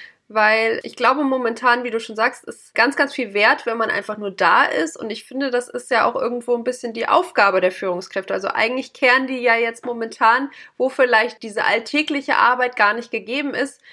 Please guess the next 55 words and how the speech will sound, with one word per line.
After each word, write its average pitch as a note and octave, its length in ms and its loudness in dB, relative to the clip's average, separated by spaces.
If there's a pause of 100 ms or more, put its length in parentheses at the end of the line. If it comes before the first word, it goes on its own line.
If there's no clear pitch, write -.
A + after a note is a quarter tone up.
wieder B3+ 240 2
zur B3+ 140 -2
eigentlichen B3 540 0
Rolle F#3+ 320 2
zurück, E3+ 400 -4
nämlich F#3+ 360 -10
zu - 140 -8
führen A#3+ 480 2
und G#3 160 -8
für - 120 -8
ihre G#3 200 -4
Mitarbeiter G#3+ 480 -2
da G#3+ 240 0
zu A#3+ 160 -8
sein A3+ 360 2
und G#3+ 240 -10 (440)
anzuleiten, A#3+ 720 2
vorzugeben, B3 920 -2
sich, A#3 260 -10
ähm, A3 520 -8
Feedback B3+ 500 0
zu B3+ 120 -2
holen. A#3+ 600 4
Nicht A#3+ 260 -6
jeder B3 420 4
Mitarbeiter A3+ 800 2
ist - 300 -6
zum A3+ 220 -6
Homeoffice A3 560 -4
geboren C4 560 4
oder A3+ 220 2
hat A#3+ 120 -2
es A3 140 -10
vielleicht A3 320 -2
auch G#3 120 -6
nicht, - 400 -10
noch G#3+ 180 -6
nie A3+ 140 -6
vorher G#3+ 380 4
gemacht. A3+ 400 0
Und G3+ 120 -4
da G3 120 0
finde G#3 200 -10
ich G#3 60 -10
es - 60 -20
natürlich G#3 320 -10
eine G3+ 100 -8
ganz, A#3 240 0
ganz G#3+ 220 -8
wichtige G#3+ 340 -2
Aufgabe G3+ 420 0
der F#3+ 120 0
Führungskräfte G3+ 760 -6
zu G3+ 140 -12
sagen: G3 380 2